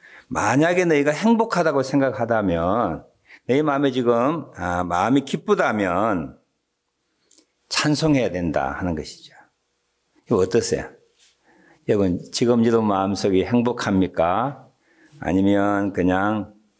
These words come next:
우울합니까? 아, 내가 지금 편안하다. 특별하게 오늘 예배자로 이 자리에 온 것에 감사하다. 건강하다. 특별히 다른 사람들 비교하여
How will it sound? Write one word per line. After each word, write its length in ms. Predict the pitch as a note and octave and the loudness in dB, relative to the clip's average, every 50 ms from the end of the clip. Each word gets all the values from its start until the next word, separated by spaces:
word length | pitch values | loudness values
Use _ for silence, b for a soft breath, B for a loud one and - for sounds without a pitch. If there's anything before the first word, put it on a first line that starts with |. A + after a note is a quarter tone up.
| - | -18
우울합니까? 960 | B2 - C3 C3 C3+ C3 G#2+ F#2+ F2+ F2 E2 D#2 - - G#2+ A2 B2+ C3+ B2+ - _ _ _ _ _ _ _ _ _ _ _ _ _ B B B B B B B B B | -6 -2 2 2 2 2 2 0 -4 -4 -4 -6 -4 -4 -2 -2 -2 -4 -6 -14 _ _ _ _ _ _ _ _ _ _ _ _ _ B B B B B B B B B
아, 160 | B - B2+ C3+ | B -8 -2 -2
내가 240 | D3 D3+ D3+ D#3 | 0 0 0 0
지금 760 | D3+ D3 D3+ C#3+ D#3 D3+ D#3 D#3 D#3+ D3+ B2 - - - - | 0 -2 0 2 2 2 2 2 0 -2 -4 -6 -10 -20 -12
편안하다. 920 | - - - F3 F#3+ F#3+ F#3 C#3+ B2 G#2+ F2 F#2 F#2+ G#2 G#2 E2+ - - - - _ _ _ _ _ _ _ _ _ _ b b b b b b b b b | -8 -2 0 0 0 0 0 -2 -2 -2 0 2 2 2 2 0 -4 -8 -16 -20 _ _ _ _ _ _ _ _ _ _ b b b b b b b b b
특별하게 520 | - - _ - D#3 D3+ C#3+ C3+ C3 C3 | -20 -8 _ 0 2 2 2 2 2 2
오늘 240 | B2+ A#2+ A#2+ A#2+ A#2 | 2 2 2 2 2
예배자로 520 | B2 C3+ D3 D#3 D#3+ C#3+ C#3 C3 A#2 A2 | 2 4 4 4 4 4 4 4 4 2
이 100 | A2 G#2+ | 2 2
자리에 200 | G#2+ A2 G#2 G2 | 2 2 2 2
온 160 | F2 F2+ F#2+ | 2 2 2
것에 260 | F#2 F2+ E2 F#2 E2+ - | 2 2 2 2 0 0
감사하다. 880 | - - D#2 D#2+ D#2 - - F#2 D2+ D2 - D2 D2 D2+ - _ _ _ _ _ _ _ b b b b b b | -2 -4 -4 -2 -4 -2 -2 -2 -2 -2 -6 -10 -12 -14 -20 _ _ _ _ _ _ _ b b b b b b
건강하다. 840 | - B2+ B2+ C3+ C3+ D3+ C#3+ A#2 G#2 G2 F2 D2+ C#2+ - - - _ _ _ _ _ _ _ _ _ _ _ _ _ _ _ _ _ _ _ - C3 | -4 0 0 2 2 0 -2 -2 -4 -4 -4 -6 -6 -10 -14 -20 _ _ _ _ _ _ _ _ _ _ _ _ _ _ _ _ _ _ _ -8 -4
특별히 200 | - D3 D3+ D#3 | -2 0 0 0
다른 220 | D#3 A#2+ A#2 B2 | 0 0 0 0
사람들 320 | B2+ B2 D3+ C#3 B2+ B2 - | 0 0 0 0 0 -2 -2
비교하여 840 | - A#2+ A2+ A#2 B2+ A2+ A2 G#2 G2 G2 G2 G2 G#2 A2 A2+ B | -2 0 2 2 2 2 2 2 2 4 4 4 2 2 0 B